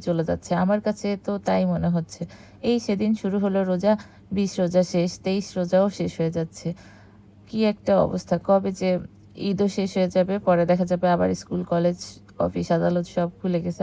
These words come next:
আবার আগের জীবনে চলে গেছি। রোজার মাসটা খুব ভালো লাগে,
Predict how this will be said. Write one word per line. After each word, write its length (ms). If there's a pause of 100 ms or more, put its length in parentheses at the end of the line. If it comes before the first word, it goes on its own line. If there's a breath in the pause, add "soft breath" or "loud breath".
আবার 180 (100)
আগের 240
জীবনে 300
চলে 320
গেছি। 280 (920 loud breath)
রোজার 340
মাসটা 360 (120)
খুব 120 (120)
ভালো 200
লাগে, 320